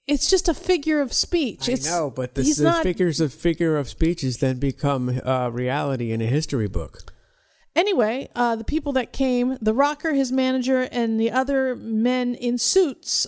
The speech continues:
Speaker 1: all stayed behind when the girls were taken to the hospital.
Speaker 2: So Irving Azoff and who's the other people?
Speaker 1: I believe it's, uh,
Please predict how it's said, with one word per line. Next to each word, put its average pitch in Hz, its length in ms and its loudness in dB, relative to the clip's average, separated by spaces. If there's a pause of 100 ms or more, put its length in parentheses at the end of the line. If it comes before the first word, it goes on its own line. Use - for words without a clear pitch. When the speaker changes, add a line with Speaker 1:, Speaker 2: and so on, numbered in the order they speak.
Speaker 1:
all 277 260 2
stayed 294 600 -2
behind 240 920 -2
when 233 200 0
the 220 80 0
girls 233 380 0
were 220 100 0
taken 226 520 0
to - 120 -6
the 208 120 0
hospital. 196 680 -6
Speaker 2:
So - 340 -4
Irving 143 320 2
Azoff 127 500 -2
and 117 140 -4
who's 117 220 0
the 120 100 0
other 117 160 -2
people? 98 400 -8 (200)
Speaker 1:
I 208 100 0
believe 285 400 2
it's, 277 580 -2 (200)
uh, 233 600 0